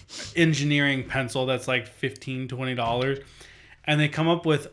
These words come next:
a single pack of the wood and, like, four of the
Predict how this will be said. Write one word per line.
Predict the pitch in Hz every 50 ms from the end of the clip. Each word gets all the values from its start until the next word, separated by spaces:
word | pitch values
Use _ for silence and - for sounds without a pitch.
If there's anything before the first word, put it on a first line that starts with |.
| - -
a | 147 135 123
single | - - 151 151 156 160
pack | 151 147 151 151 151 151
of | 165 143
the | 135 123
wood | 117 117 127 135 143 160 -
and, | - 143 135
like, | 135 131 127 -
four | - - 151 143 139 139
of | 139 123
the | 135 131 123